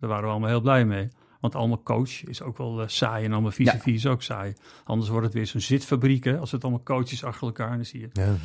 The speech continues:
Speaker 3: is een soort, eh, Boeing zeven vier zeven,
Speaker 1: Ja,
Speaker 3: ja.
Speaker 1: precies. Dat moet je niet willen. En, eh, toen moesten er nieuwe stoelen gemaakt. Maar het probleem is, in de, in de D D R M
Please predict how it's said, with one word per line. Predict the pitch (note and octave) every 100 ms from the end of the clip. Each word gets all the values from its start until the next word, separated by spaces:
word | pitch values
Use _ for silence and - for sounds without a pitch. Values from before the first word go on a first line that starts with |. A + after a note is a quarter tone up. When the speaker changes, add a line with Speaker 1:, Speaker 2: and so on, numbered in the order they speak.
| F#2
Speaker 3:
is |
een | F#2
soort, | G#2 G#2
eh, | G#2+ G#2 G#2
Boeing | G#2 A#2 A#2+
zeven | A#2+ A#2+ A2+
vier | A2+
zeven, | B2 A#2+
Speaker 1:
Ja, | A2+
Speaker 3:
ja. |
Speaker 1:
precies. | G#2 G2 A2+ -
Dat | A#2+
moet | B2+
je | B2
niet | A#2
willen. | G#2+ G2+ B2 - - - -
En, | - D3 C3+
eh, | C3+
toen | D#3+
moesten | D#3+ -
er | C#3+
nieuwe | C3+
stoelen | A#2+ F3 F3
gemaakt. | C#3 C3 A2
Maar | D3
het | C#3
probleem | D#3 D#3+ F3 E3
is, | C#3+ D#3
in | D#3 D3
de, | D3 C#3+ C#3
in | C3+ B2+
de | B2+ A#2+ A#2+ A2+
D | B2+ C#3+ C#3
D | C3+ D3
R | E3
M | C#3